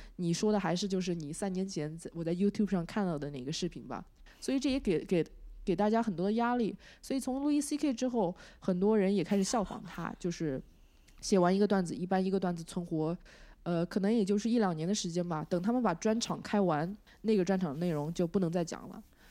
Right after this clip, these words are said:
我觉得这其实是一个好事，它是，它是能够强迫的，强迫你去，去不断地去写新的东西。对，因为你不是每个段子都好笑嘛。比如说你，你写十，你写一千个段子当中，总有十个还不错的。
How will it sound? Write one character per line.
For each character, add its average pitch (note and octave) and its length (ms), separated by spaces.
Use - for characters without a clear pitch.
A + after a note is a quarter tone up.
我 F3 60
觉 G#3+ 60
得 C4+ 40
这 D4 160
其 C#4 160
实 C#4 80
是 D4 80
一 - 20
个 C#4 80
好 F3 220
事， - 260
它 A#3+ 160
是， A#3 220
它 A#3+ 160
是 A#3+ 80
能 G#3 160
够 A3+ 100
强 F#3+ 280
迫 B3+ 200
的， G#3 140
强 G#3+ 220
迫 C4+ 160
你 F3 140
去， G#3+ 220
去 - 120
不 A3 120
断 B3+ 160
地 A#3 60
去 A#3+ 160
写 - 240
新 A3 220
的 G3+ 100
东 D#3+ 180
西。 - 240
对， D#3+ 260
因 B3+ 140
为 B3+ 420
你 G#3+ 120
不 C4+ 140
是 E4 100
每 A3+ 140
个 E3 80
段 G#3+ 160
子 G3+ 100
都 G#3+ 120
好 G3+ 160
笑 F#3 240
嘛。 - 200
比 D#3+ 80
如 G3 80
说 A#3 100
你， D#3+ 460
你 F#3 120
写 G3 180
十， G3 260
你 F#3+ 140
写 G3+ 200
一 G#3+ 100
千 A#3 160
个 A#3 80
段 G#3+ 160
子 F#3 80
当 F3 100
中， E3+ 140
总 F#3+ 240
有 A#3+ 100
十 F3 240
个 F#3 140
还 F3+ 100
不 E3 120
错 D#3+ 260
的。 F#3 120